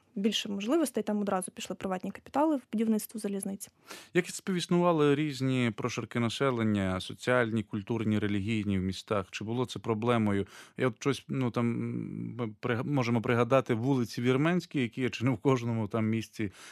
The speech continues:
Speaker 2: е, єврейські цвинтарі, так, е, вежі в, е, Кам'янець-Подільському, так, е, здається, замкові, ну і так далі. Е, в-, як відбувалося це спів-, с-, співпраця, співжиття, співіснування? Чи було це проблемою там для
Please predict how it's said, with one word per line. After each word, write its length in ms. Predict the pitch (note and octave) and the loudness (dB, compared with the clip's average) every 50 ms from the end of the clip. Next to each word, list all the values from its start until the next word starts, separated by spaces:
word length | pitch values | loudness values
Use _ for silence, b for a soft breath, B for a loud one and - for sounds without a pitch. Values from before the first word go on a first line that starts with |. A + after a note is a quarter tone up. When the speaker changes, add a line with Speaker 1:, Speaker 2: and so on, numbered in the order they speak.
| B B - | B B -4
Speaker 2:
е, 300 | A2 G#2+ G#2 G#2 G#2 G#2+ A#2 A#2+ A2+ A#2+ | -2 0 0 2 0 0 -2 -2 -2 -2
єврейські 480 | B2 A2+ A#2 C3 D#3 D3+ B2+ - - B2+ | 0 0 4 4 4 4 2 0 -4 -4
цвинтарі, 800 | - - C3 D3 D#3+ E3+ F3 E3 - D#3 C3+ C3 B2 A#2 - B B B B B B | -4 0 2 4 4 4 4 4 2 2 2 2 0 0 -2 B B B B B B
так, 360 | - C3+ C#3+ D3 C#3 - - C#3+ | 4 4 4 4 2 0 -2 2
е, 140 | C#3 B2+ A#2 | 4 6 6
вежі 680 | G#2+ G2+ C3 D3 D#3 D#3 C#3 A#2+ B2+ C3 B2+ B2+ B2 A#2+ | 6 6 6 6 6 6 4 2 0 0 2 2 2 2
в, 300 | A2+ A2 G#2 A2+ A#2 A#2 | 0 -2 -4 -4 -2 0
е, 880 | A#2+ A#2 A#2+ B2 A#2+ A#2+ A#2 A#2 A#2+ A#2+ A#2+ A#2 A#2 B2 B2 B2 B2+ B2 | 2 2 2 2 0 -2 -2 -2 -2 -4 -4 -4 -4 -4 -4 -4 -6 -4
Кам'янець-Подільському, 1000 | - C3+ B2+ C3 C3 - - - B2+ B2+ F3 E3+ D#3 - - D#3 C#3+ B2 A#2 | 0 2 2 2 2 0 -2 -4 0 0 0 0 0 -2 -2 0 2 2 2
так, 220 | - C#3 C#3 C#3+ C3+ C3+ | 4 4 4 4 2 -2
е, 260 | C#3 C3 B2 A#2 A2+ | -2 -2 -2 -2 -4
здається, 480 | G#2+ A2+ A#2+ A#2 A2+ A2+ G#2 - A2+ G#2+ | -4 -2 -2 0 0 -2 -2 -4 -8 -2
замкові, 440 | G2+ B2 B2+ B2 A2 - A#2 A#2+ | 2 2 2 2 2 0 0 2
ну 100 | D3 E3 | 4 4
і 60 | D#3 C3+ | 2 2
так 180 | - C#3+ B2 | 2 0 2
далі. 380 | B2 C#3+ C#3+ C#3 A#2 A2+ A2+ - - | 4 6 6 6 6 4 0 -2 0
Е, 220 | B2+ B2+ A#2+ A#2+ A2+ B B B B B B - | 0 2 2 2 0 B B B B B B -14
в-, 420 | - C3 C3+ B2+ B2 A#2+ B2 B2 C3+ - - D#3 - - C#3 - D3 A#2+ - - - | -8 -6 -6 -6 -6 -8 -8 -8 -8 -8 -8 -12 -12 -12 -10 -10 -12 -12 -12 -12 -12
як 300 | D#3 C3 D3 F#3+ F#3 - | -6 0 2 2 2 2
відбувалося 520 | E3+ C#3 C#3 D3+ D#3+ D3+ C#3 A#2+ - C3 A2 | -2 0 2 4 4 4 4 2 0 -4 -8
це 280 | - - - A#2 A2+ | -6 -2 -2 -2 -2
спів-, 420 | - - - A#2 G#2+ A#2 B2 - B2+ | -2 -2 -2 0 0 0 -2 -2 -6
с-, 220 | A2+ - - A#2+ | -8 -8 -8 -8
співпраця, 800 | - - - _ - D3+ C3+ A#2 - - D3 D#3 D3+ D3 - B2+ | -10 -12 -10 _ 2 2 2 4 4 4 4 4 4 4 0 -4
співжиття, 680 | - - - - C#3 B2 G#2+ A#2 B2 - - D3 C#3+ B2+ | -4 -4 -2 -2 0 0 2 0 -2 0 4 4 4 4
співіснування? 540 | - - C3 C3 A#2 - C#3 C#3 C#3 C3 A#2 | 2 -2 -4 -4 -2 0 2 2 2 2 2
Чи 100 | - - | 0 -2
було 200 | C3+ C#3+ E3+ F#3 | -4 0 0 -2
це 160 | - - D3+ | 0 -2 -4
проблемою 640 | A2+ - C#3 B2 A#2 C3 D3+ D#3 D#3 D3+ C#3 B2 A2 | -2 0 0 0 2 4 4 4 4 4 4 2 2
там 180 | - B2 A#2 | 2 2 0
для 180 | G#2 A2+ A#2+ A2+ | 4 4 2 2